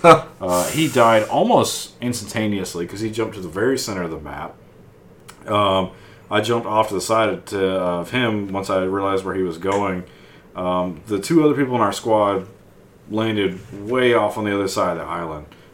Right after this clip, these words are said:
Speaker 2: And
Speaker 1: So
Speaker 2: I
Speaker 1: on,
Speaker 2: never
Speaker 1: on
Speaker 2: saw
Speaker 1: that
Speaker 2: it.
Speaker 1: note, I read earlier in the week that later on this week or next week, there's gonna be an update to enable group chat that doesn't have to go through the Nintendo app.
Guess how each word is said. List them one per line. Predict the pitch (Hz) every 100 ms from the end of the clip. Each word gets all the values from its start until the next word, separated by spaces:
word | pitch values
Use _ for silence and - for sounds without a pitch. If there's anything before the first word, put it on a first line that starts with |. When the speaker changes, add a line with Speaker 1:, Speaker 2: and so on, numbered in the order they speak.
| -
Speaker 2:
And | 87 87 87 87 87 85 87 - - - - - - - - - -
Speaker 1:
So | - 131 117
Speaker 2:
I | 120
Speaker 1:
on, | 127
Speaker 2:
never | 120
Speaker 1:
on | 139
Speaker 2:
saw | 147
Speaker 1:
that | 143
Speaker 2:
it. |
Speaker 1:
note, | 120 135 143
I | 110 107
read | 113 117 117 95 - - - - -
earlier | 104 104 123 127 127
in |
the | 127
week | 123 139 135 -
that | 101 101 90
later | 107 110
on | 110 104
this | 107 107
week | 117 113
or | 107
next | 107 110
week, | 120 127 120
there's | 113
gonna | 104 95
be |
an | 101
update | 104 - 104 101
to | - 113
enable | 104 98 104 92 98
group | 95 107 120
chat | - 147 147 - - - - - - -
that | 117 -
doesn't | 127 123 127 98
have | 120 117
to | 101
go | 113
through | 107 117
the | 101
Nintendo | 101 98 101 92 85
app. | 78